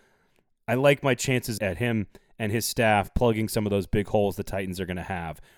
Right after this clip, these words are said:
They're still the front runner to win the division, but they need to plug a lot of holes.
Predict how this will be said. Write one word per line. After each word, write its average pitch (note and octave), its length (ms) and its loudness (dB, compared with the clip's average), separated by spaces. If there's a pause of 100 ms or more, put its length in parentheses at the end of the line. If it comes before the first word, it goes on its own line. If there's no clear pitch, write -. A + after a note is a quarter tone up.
(100)
They're A2+ 120 0
still D3+ 280 4
the G#3+ 100 12
front G#3+ 260 8
runner C#3 260 4
to - 180 -2
win A#2+ 140 4
the B2 80 2
division, A2 480 2 (460)
but - 140 0
they G#2+ 100 0
need A#2 160 2
to B2 80 0
plug A#2+ 240 4
a A#2 40 4
lot G#2+ 220 6
of F#2 80 4
holes. F2+ 460 2